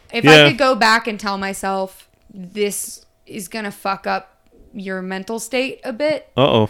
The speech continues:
Speaker 1: and you're gonna have to recover for a while,"
Speaker 2: Uh-oh.
Speaker 1: um, I would do that. And I would wait. I probably would never read these again as an adult,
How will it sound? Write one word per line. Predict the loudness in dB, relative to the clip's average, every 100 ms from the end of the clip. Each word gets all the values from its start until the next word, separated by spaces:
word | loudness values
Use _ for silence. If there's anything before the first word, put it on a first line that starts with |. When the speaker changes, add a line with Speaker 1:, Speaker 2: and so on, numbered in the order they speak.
| -4
Speaker 1:
and | -12
you're | -10
gonna | -8 -4
have | -2 -4 -6
to |
recover | -8 -6 -4 -4 -4 -6 -10
for | -10 -6
a | -4
while," | -2 -2 -4 -8 -4
Speaker 2:
Uh-oh. | 4 6 8 4 -2 _ -6
Speaker 1:
um, | -4 -4 -4
I | -6
would | -6 -6
do | -6
that. | -6 -6 _ _ _ -8
And | -2 0
I | 0
would | 0
wait. | 0 0 -2 _ _ _ _ -6
I | -4
probably | 0 0 0
would | -2 -2
never | -2 -2 -2
read | -4 -4
these | -6 -6
again | -8 -8 -8 -10 _ _ -6
as | -4 -4
an | -6
adult, | -4 -2 -2 -6